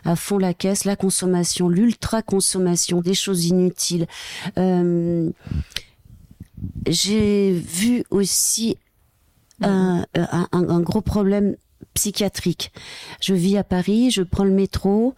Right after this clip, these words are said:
Speaker 2: Je suis d'accord avec toi.
Speaker 1: Et j'ai remarqué, euh, vraiment des gens qui avaient dû se paumer complètement dans le, dans le, cet isolement. C'est comme le disait, comme l'a, on l'a beaucoup rappelé à ce moment-là,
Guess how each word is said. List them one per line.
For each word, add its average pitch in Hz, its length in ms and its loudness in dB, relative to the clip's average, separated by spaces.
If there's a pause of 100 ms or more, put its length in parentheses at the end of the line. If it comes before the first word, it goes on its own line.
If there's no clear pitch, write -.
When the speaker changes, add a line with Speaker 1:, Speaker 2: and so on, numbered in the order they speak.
(100)
Speaker 2:
Je - 60 -14
suis 175 100 -2
d'accord 180 280 0
avec 170 160 0
toi. 147 280 -2
Speaker 1:
Et 196 180 4
j'ai 185 260 2
remarqué, 202 760 2
euh, 175 320 4
vraiment 202 400 2
des 185 160 2
gens 180 180 0
qui 190 140 -2
avaient 170 160 2
dû 170 160 0
se - 120 -4
paumer 202 440 2
complètement 196 580 0
dans 170 180 2
le, 151 440 2 (320)
dans 175 340 0
le, 156 320 2
cet - 340 -4
isolement. 180 600 2 (1040)
C'est - 180 -4
comme 185 180 2
le 180 120 2
disait, 175 480 0
comme 175 180 0
l'a, 175 100 0 (140)
on 170 140 2
l'a 165 100 2
beaucoup 190 260 0
rappelé 196 280 0
à 190 40 0
ce 190 120 0
moment-là, 190 480 2